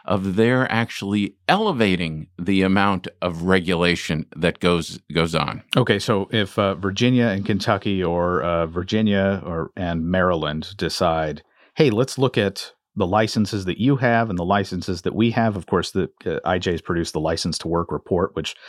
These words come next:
Speaker 2: looks at, uh, moderate to low income occupations that are, uh, require licenses and don't, and which states license them and which don't. You're suggesting that,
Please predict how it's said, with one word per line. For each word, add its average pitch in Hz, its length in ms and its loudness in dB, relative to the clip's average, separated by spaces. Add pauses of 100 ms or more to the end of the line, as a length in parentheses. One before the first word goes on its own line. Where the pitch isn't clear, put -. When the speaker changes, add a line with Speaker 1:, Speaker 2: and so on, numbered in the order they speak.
(380)
Speaker 2:
looks 98 220 0
at, 90 220 0
uh, 82 140 2
moderate 92 440 0
to 87 100 -8
low 87 220 0
income 87 520 -2
occupations 107 680 -2
that 82 120 0
are, 76 260 0 (440)
uh, 80 80 2
require 90 480 0
licenses 95 640 0
and 80 160 -4
don't, 92 320 2
and 80 180 -2
which 98 220 0
states 92 320 0
license 90 480 -2
them 98 220 2
and 80 120 -4
which 92 280 0
don't. 87 520 -2 (680)
You're 95 120 4
suggesting 92 680 0
that, 80 400 -2